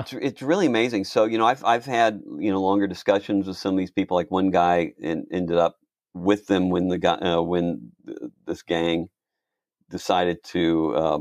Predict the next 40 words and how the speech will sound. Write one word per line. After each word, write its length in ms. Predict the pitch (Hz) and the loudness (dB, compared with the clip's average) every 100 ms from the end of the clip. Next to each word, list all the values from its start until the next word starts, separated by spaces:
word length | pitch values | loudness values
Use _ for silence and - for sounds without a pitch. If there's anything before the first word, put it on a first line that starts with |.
| 78 | -2
beat 140 | 98 90 | 0 2
up 140 | 85 | 0
a 40 | |
bunch 220 | 82 85 - | -4 -6 -6
of 60 | |
gay 200 | - 85 | -4 -2
people 360 | 87 87 - 80 | -2 -6 -4 -4
across 320 | - 80 - | 0 -2 0
town 360 | 92 80 78 76 _ _ _ _ _ _ _ _ | -2 -2 -4 -10 _ _ _ _ _ _ _ _
for 120 | - | 0
no 100 | 107 | 2
reason 280 | 101 95 90 | 4 2 2
other 160 | 85 85 | 0 0
than 120 | 82 | -4
they 100 | 82 | -4
just 200 | 87 - | -6 -4
thought 140 | 87 | -2
they 100 | 80 | -2
were 80 | 78 | -2
gay, 220 | 82 78 | -2 -2
so 120 | - | -4
they 40 | 78 | -8
would 160 | 78 | -8
just 140 | 80 - | -12 -8
go 100 | 80 | -8
and 100 | 76 | -4
beat 140 | 78 | -4
'em 80 | 80 | -2
up. 180 | 87 - _ _ _ _ _ _ | -2 -4 _ _ _ _ _ _
He 140 | 135 127 | -2 -2
said 320 | - 123 117 | 2 0 0
something 520 | - 95 - 87 85 | -2 -2 -2 -4 -2
about 360 | 82 92 98 92 | 0 2 4 2
it, 140 | - | -2
and 140 | 92 87 | -8 -2
so 100 | 92 | -2
they 80 | |
beat 240 | 82 90 - | -2 -6 -4
him 180 | 98 82 | -2 -2
up. 220 | 62 | -6